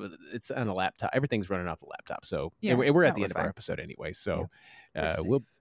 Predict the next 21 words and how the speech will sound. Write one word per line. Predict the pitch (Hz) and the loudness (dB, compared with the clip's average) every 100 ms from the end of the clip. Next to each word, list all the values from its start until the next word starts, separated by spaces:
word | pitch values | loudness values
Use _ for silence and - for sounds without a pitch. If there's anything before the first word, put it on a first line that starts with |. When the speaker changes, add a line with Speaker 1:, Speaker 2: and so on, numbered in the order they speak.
| _ _ | _ _
Speaker 1:
we'll, | 110 92 | -2 2
yeah, | 113 - | 2 2
we'll | 113 117 | 2 2
be | 104 | 0
totally | - 98 82 - | -2 -2 -2 -8
fine. | - - - - 240 | -10 -10 -12 0 6
And | |
we | 330 349 | 8 10
are | 415 - | 10 10
at | |
the | - 104 | 6 4
end | 95 | 4
of | |
the | 90 92 | 4 2
episode. | - 92 104 98 | 2 2 4 4
And, | 120 | 4
Speaker 2:
We | 139 | 4
Speaker 1:
and, | 165 | 4
Speaker 2:
are. | 185 247 359 277 | 4 0 0 4
Speaker 1:
and | 139 | 4
thank, | - 311 | 8 8